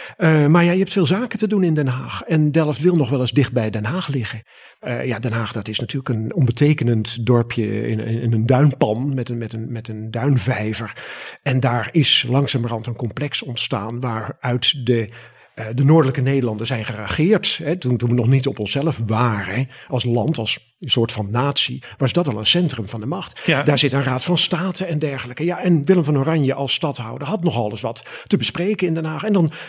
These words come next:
Speaker 1: eh, kon je je rijtuig, eh, voor laten komen. En dan ging je van, eh, van het Prinsenhof, eh, in Delft naar,
Speaker 2: Ja,
Speaker 1: naar
Speaker 2: P G.
Speaker 1: Den Haag.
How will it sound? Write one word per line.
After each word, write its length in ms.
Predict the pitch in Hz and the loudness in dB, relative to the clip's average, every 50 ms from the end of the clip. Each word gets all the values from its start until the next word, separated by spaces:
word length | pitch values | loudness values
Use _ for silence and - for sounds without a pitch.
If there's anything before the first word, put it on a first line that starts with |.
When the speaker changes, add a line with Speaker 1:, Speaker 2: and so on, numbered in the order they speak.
| - - | -4 0
Speaker 1:
eh, 160 | 185 160 147 135 | 4 4 4 4
kon 160 | - 175 143 | 4 4 4
je 320 | 123 120 117 117 113 113 120 | 6 4 4 2 0 -2 -2
je 80 | 123 | -2
rijtuig, 600 | 117 117 117 120 117 117 113 101 104 104 - - | -2 -2 -2 -2 -2 -4 -6 -6 -8 -8 -8 -8
eh, 80 | 123 113 113 | -8 -8 -6
voor 260 | - - 139 120 110 | -2 0 0 0 0
laten 340 | 107 98 98 98 - 127 - | -2 -4 -6 -8 -10 -8 -4
komen. 380 | - 117 101 104 101 101 123 | -4 -4 -4 -4 -8 -12 -10
En 60 | 131 113 | -10 -8
dan 80 | - | -8
ging 140 | - 143 123 | -6 -6 -6
je 100 | 104 98 | -6 -6
van, 320 | - 101 90 90 85 95 | -6 -8 -8 -8 -8 -10
eh, 100 | 98 98 | -10 -10
van 140 | - - 185 | -6 -4 -4
het 80 | 147 - | -4 -2
Prinsenhof, 640 | - 131 113 113 117 113 117 104 - - - - | -2 -2 -2 -2 -4 -4 -6 -8 -8 -8 -8 -8
eh, 120 | 117 110 - | -8 -8 -6
in 80 | 127 | -6
Delft 320 | 120 117 92 92 - - - | -6 -6 -6 -8 -10 -12 -6
naar, 140 | 113 - | 0 2
Speaker 2:
Ja, 80 | 170 160 | 2 4
Speaker 1:
naar 100 | 117 170 | 4 2
Speaker 2:
P 40 | - | 2
G. 20 | 156 | 4
Speaker 1:
Den 140 | 170 147 | 4 4
Haag. 300 | 139 - - - - - | 4 2 0 -6 -12 -18